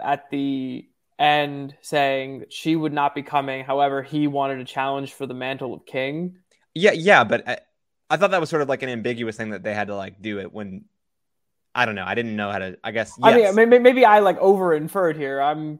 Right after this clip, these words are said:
Speaker 2: No, I don't
Speaker 1: gonna
Speaker 2: know.
Speaker 1: quickly scroll through my notes here, but I'm, I
Speaker 2: That
Speaker 1: am
Speaker 2: scene
Speaker 1: under
Speaker 2: definitely
Speaker 1: the
Speaker 2: hap-, the way,
Speaker 1: impression
Speaker 2: what you're describing is a hundred percent what happens. I just don't know what that means, I guess.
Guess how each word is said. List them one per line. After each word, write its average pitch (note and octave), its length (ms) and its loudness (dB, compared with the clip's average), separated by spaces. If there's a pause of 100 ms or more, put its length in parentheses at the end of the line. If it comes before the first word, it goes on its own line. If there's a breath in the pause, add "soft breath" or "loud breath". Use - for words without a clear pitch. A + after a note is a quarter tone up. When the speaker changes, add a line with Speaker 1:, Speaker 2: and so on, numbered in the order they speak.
(160)
Speaker 2:
No, C#3+ 140 -2
I A#2 100 0
don't G#2+ 80 -6
Speaker 1:
gonna A2 140 -6
Speaker 2:
know. G#2 60 -12
Speaker 1:
quickly D#3 440 -8 (220)
scroll - 360 -2
through D3 180 -10
my D3+ 240 2
notes C#3 300 -6
here, C#3 200 -6
but C#3 160 -6
I'm, C#3+ 240 -8 (280)
I E3+ 440 -4
Speaker 2:
That C3+ 80 6
Speaker 1:
am C3+ 60 0
Speaker 2:
scene A#3+ 160 0
Speaker 1:
under F#3+ 120 4
Speaker 2:
definitely E3 200 2
Speaker 1:
the D3 100 -2
Speaker 2:
hap-, C#3+ 60 -2
the C#3 60 2
way, E3+ 120 6
Speaker 1:
impression E3 140 2
Speaker 2:
what F#3 100 2
you're F3 80 0
describing C#3+ 340 -4
is A#2 80 -6
a A2+ 40 -4
hundred C3 200 -4
percent A2+ 240 -10
what G2+ 100 -8
happens. A#2 280 -4
I B2+ 80 0
just B2 120 -8
don't A#2 140 -6
know A#2+ 100 -6
what A2 140 -4
that G2 160 -10
means, F#2+ 260 -16
I - 100 -14
guess. - 300 -16